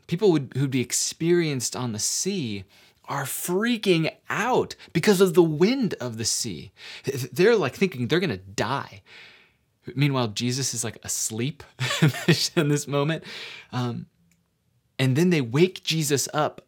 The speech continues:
and they're astonished that he speaks peace to the wind just a moment later.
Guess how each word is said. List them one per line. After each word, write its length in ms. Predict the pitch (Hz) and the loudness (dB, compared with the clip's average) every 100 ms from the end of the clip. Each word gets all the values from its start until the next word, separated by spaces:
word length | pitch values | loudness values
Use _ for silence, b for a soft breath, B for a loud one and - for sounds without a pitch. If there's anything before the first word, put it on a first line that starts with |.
| _ - | _ 2
and 160 | 151 | 6
they're 180 | 170 143 | 6 4
astonished 1000 | 123 - - - 156 190 165 107 98 - | 0 -2 -4 -4 -4 -2 -2 -4 -6 -6
that 140 | 135 131 | -8 -4
he 100 | 156 | -4
speaks 420 | - 147 139 - | -4 -6 -8 -8
peace 380 | - - 214 - | -8 -8 -8 -8
to 160 | - 131 | -10 -10
the 80 | 127 | -8
wind 380 | 147 160 143 - - | -8 -8 -8 -12 -10
just 160 | - - | -6 -4
a 40 | |
moment 380 | 170 165 175 160 | -2 -2 -4 -6
later. 380 | 151 202 131 | -8 -10 -10